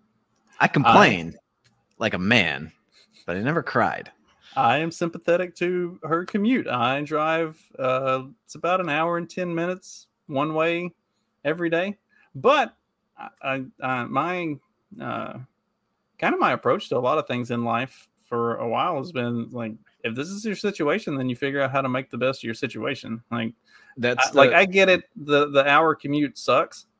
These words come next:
Speaker 2: but at the same time, for me, that hour drive, like, to work, that's time that I have to, number one, to listen to a podcast or listen to an audiobook or something like that,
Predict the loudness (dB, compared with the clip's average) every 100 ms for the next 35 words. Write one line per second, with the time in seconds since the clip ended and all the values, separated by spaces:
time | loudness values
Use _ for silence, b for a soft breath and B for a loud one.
0 | _ _ 4 4 2 -4 -2 -2 -2 -2
1 | -2 -8 b b b 0 2 4 4 2
2 | -2 -6 _ _ _ _ 0 2 2 0
3 | 2 2 0 -4 _ _ _ _ _ _
4 | -2 0 -2 -4 -8 -10 -20 _ _ -12
5 | -10 -10 -12 -4 0 2 2 2 2 -2
6 | -18 _ _ _ _ 0 2 0 -4 -2
7 | 0 0 -2 -2 -2 -2 -2 -2 -4 -6
8 | _ -6 -4 -2 -4 -6 -10 _ _ -4
9 | 0 2 2 2 2 0 0 -4 -4 0
10 | 0 0 0 -2 0 -2 -4 -4 -2 -2
11 | -2 -4 -4 0 2 2 0 0 -2 -2
12 | -6 -8 -4 -4 -4 -2 0 0 -4